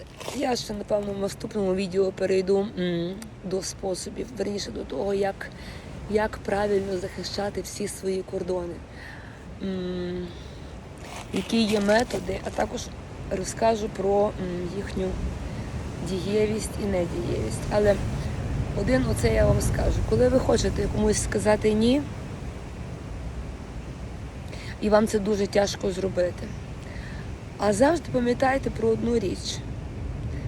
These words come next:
Кажучи вчасно «ні»,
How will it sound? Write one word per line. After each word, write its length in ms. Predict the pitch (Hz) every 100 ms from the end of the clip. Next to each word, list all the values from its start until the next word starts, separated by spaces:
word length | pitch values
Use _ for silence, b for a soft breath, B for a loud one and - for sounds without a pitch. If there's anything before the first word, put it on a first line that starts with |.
| B - - -
Кажучи 680 | 240 233 202 190 - 175 170 -
вчасно 580 | - 220 196 - - 185
«ні», 360 | 202 247 277